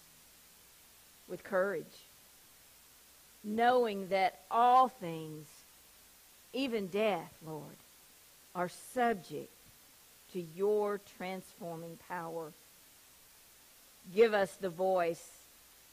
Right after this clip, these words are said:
and the words to share with others the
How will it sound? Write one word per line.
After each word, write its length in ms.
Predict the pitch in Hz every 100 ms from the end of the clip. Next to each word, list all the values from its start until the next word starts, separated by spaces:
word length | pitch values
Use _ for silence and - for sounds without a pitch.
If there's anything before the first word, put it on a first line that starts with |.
| - -
and 300 | 233 269 262
the 80 |
words 520 | 220 196 180 160 151 147 - - - - - - - - - - - 214
to 60 |
share 480 | - - 269 254 240
with 180 | 214 196 -
others 440 | 220 196 156 123 - - - - - - - - - - - - -
the 100 | -